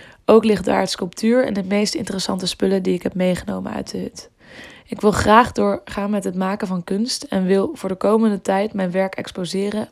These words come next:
en veel residenties doen. Ik kijk ernaar uit om de volgende jaren nog meer kunst te maken en de volgende stap te zetten in het werkveld.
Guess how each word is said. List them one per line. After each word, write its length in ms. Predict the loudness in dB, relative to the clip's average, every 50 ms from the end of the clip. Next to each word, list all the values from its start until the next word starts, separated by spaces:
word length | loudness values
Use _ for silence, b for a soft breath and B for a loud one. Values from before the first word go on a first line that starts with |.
| _
en 160 | _ -2 -2 0
veel 340 | 4 6 6 6 6 2
residenties 720 | 0 0 0 0 -2 -2 -2 -2 -2 -4 -4 -6 -6 -6
doen. 300 | -4 -4 -4 -4 -6 -6 -10 B B B B B B B B B B B
Ik 80 | 2
kijk 200 | 4 4 6 6
ernaar 200 | 4 2 2 4
uit 280 | 4 4 4 4 4 2
om 160 | -2 -2 -2
de 60 | -2
volgende 420 | -2 0 2 2 2 2 0 0 2
jaren 360 | 4 4 4 2 0 0 -2
nog 140 | -2 -2 -2
meer 120 | -4 -2
kunst 300 | 2 2 4 4 2 2
te 60 | 0
maken 480 | 0 2 2 2 0 0 -4 -8 -8 -10 B B B B B B
en 100 | 2 2
de 80 | 2
volgende 420 | 4 6 6 6 6 6 2 0 0
stap 240 | 0 0 -2 0 0
te 80 | 0
zetten 400 | 2 2 2 2 0 -2 -4 -4 -4
in 140 | -2 -2 -2
het 160 | -2 -2 -4
werkveld. 680 | -4 -4 -4 -4 -6 -8 -8 -8 -8 -10 -12 -18 -20